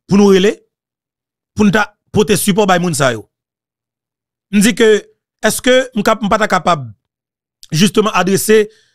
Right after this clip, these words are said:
des amis que nous gagnons sur plateforme, pour nous garder comment, nous travaillons de moun, je, je, je, une valise, cahier,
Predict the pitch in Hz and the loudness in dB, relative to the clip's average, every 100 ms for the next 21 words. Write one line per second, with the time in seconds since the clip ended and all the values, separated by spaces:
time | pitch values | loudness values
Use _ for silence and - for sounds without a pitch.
0 | _ 170 185 208 233 208 196 190 180 180 | _ -4 0 0 0 0 0 0 0 0
1 | 175 185 175 180 208 202 190 196 185 202 | 0 0 -2 0 0 0 0 0 0 -2
2 | 208 _ _ - 339 285 254 233 220 208 | -6 _ _ -4 -2 0 0 0 0 0
3 | 190 175 170 160 185 170 175 170 196 220 | 0 -2 -4 -2 -2 0 0 0 -4 -6
4 | - _ _ _ - 202 202 220 | -16 _ _ _ -4 0 2 2